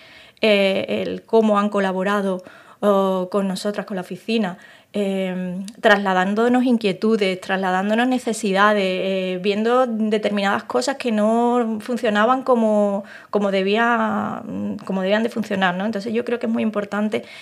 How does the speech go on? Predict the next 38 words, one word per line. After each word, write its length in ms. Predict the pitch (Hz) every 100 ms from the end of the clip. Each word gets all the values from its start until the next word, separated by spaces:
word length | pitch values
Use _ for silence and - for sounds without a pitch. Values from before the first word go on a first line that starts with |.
| - -
esto, 300 | 220 220 180
que 120 | 202
desde 200 | 190 185
el 60 | 190
estudiantado, 640 | 180 202 190 190 220 262
pero 160 | 302 247
también 300 | 208 190 202
desde 140 | 285 277
el 80 |
P 120 | 226 226
D 120 | 233
I, 180 | 269 285
que 380 | 277 214 190 190
vemos 300 | 208 208 226
muchas 320 | 247 247 247 233
reticencias 500 | 214 208 226 233 208
en 120 | 208
ese 360 | 208 214 220
sentido, 560 | 208 220 208 247 277 214
y 140 | 196
desde 180 | 190 190
el 80 | 185
P 140 | 185
T 120 | 190 220
G 60 |
A, 140 | 240 294 - - - - -
que 100 | 226
nos 160 | 208 -
trasladen 640 | 196 180 196 214 277 302
todas 240 | 285 240
las 100 | 247
necesidades 460 | 247 220 240 226 226
que 100 | 226
tengan 280 | 220 254 277
y 100 | 220
todas 220 | 208 220
aquellas 360 | 233 254 240 226
cosas 420 | - 254 262 311